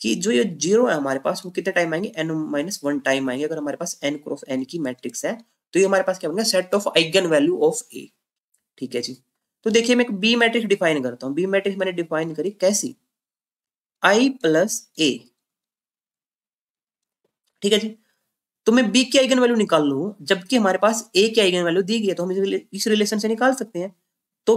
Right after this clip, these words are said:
बी की जो आइगन वैल्यू का सेट है वो क्या आएगा हमारे पास, अगर हम यहाँ पे लैम्डा पुट करते हैं तो जो ए, आई की आइगन वैल्यू वन है और ए की हमारे पास लैम्डा है, तो हमारे पास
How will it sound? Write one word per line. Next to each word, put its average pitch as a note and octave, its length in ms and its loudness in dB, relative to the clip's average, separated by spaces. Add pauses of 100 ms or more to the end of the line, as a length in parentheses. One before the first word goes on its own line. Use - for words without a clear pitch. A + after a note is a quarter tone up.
बी A3 200 0
की B3 180 -4
जो A#3 140 0
आइगन G#3 300 2
वैल्यू G3+ 220 4
का A3 100 4
सेट F#3+ 220 0
है - 120 -6
वो G3+ 100 -2
क्या F#3 160 0
आएगा C#3+ 180 2
हमारे C#3 200 -4
पास, E3+ 300 -2 (1800)
अगर F#3+ 200 6
हम A#3 180 2
यहाँ F#3 280 0
पे A3+ 60 4
लैम्डा G3 380 4
पुट E3 200 -6
करते C3 340 -2
हैं B2 200 -10 (360)
तो F3 80 2 (300)
जो D#3 180 -2
ए, G3+ 320 -2 (200)
आई G3 160 4
की A#3 140 0
आइगन A#3+ 180 0
वैल्यू A3 220 2
वन F3+ 260 0
है B3 180 -2
और G3+ 200 -2 (100)
ए F#3+ 100 6
की G#3 120 -2
हमारे G3 180 2
पास F#3+ 200 0
लैम्डा D#3 340 2
है, D3+ 180 -2
तो F3+ 140 -4
हमारे E3+ 180 -4
पास - 240 -8